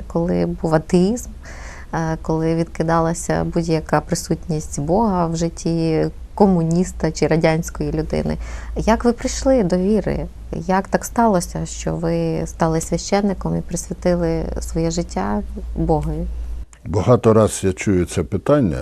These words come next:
Speaker 2: за свою діяльність, е, церковну, і до сих пір немає відповіді на це. Тому що це відповідь поза межою земного.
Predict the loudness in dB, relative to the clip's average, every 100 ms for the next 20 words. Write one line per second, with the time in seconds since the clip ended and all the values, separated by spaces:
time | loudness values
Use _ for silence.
0 | -6 -2 0 0 2 4 4 2 -2 -16
1 | -18 -18 -18 -16 -4 2 6 6 6 4
2 | 0 -4 -6 -4 -2 -2 -2 -4 -6 -4
3 | -4 -2 0 0 0 -4 -4 -2 2 2
4 | 2 0 -4 -12 -18 -20 -18 -18 -18 -20
5 | -20 -20 -20 -12 -4 -2 2 0 4 4
6 | 6 6 6 8 8 6 4 2 -2 0
7 | 0 -2 -2 -2 -4 -6 -10 -6 0 2
8 | 4 2 4 6 6 4 -4 -16 -10 0
9 | 8 8 8 6 6 6 2 4 6 8
10 | 6 6 6 6 6 6 6 4 6 4
11 | 2